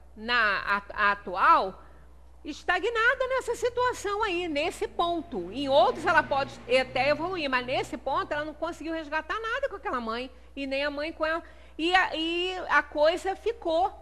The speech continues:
assim, num, num clima insuportável. Então, muitas vezes, as pessoas têm uma curiosidade muito grande, não vale muito a pena isso.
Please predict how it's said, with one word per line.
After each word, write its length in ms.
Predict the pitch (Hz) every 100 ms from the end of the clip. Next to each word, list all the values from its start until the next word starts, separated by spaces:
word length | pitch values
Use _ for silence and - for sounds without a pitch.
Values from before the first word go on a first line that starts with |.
| - - - - -
assim, 600 | - 254 - 302 330 381 349 294 285 277
num, 360 | 277 320 311 285
num 380 | 262 254 269 302
clima 440 | - 285 302 392 440 480 466 554 - - - -
insuportável. 840 | 302 - - 381 - 214 185 180 196 - - -
Então, 360 | 339 349 403 392
muitas 440 | 403 466 302 247
vezes, 340 | 214 254 269 233
as 140 | -
pessoas 400 | 240 233 277 269
têm 160 | 285 277
uma 160 | 262
curiosidade 760 | 262 247 247 240 208 220 233 208
muito 240 | 208 202
grande, 360 | 196 254 247 262
não 340 | 277 370 415
vale 420 | 233 277 330 381
muito 260 | 330 339 339
a 60 |
pena 400 | 311 269 269 247
isso. 440 | 202 170 175 -